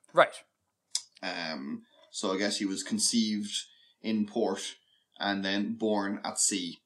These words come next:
Speaker 2: Um, and as I kinda mentioned before, the, the Ishkone are very much a, are largely a, a sort of a seafaring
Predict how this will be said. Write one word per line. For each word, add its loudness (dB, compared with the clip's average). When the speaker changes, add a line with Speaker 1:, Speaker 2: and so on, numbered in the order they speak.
Speaker 2:
Um, 0
and 2
as 2
I -10
kinda 0
mentioned 0
before, 0
the, 0
the 0
Ishkone 0
are 0
very -2
much -2
a, -2
are 4
largely 6
a, 0
a -2
sort -6
of -6
a 2
seafaring 0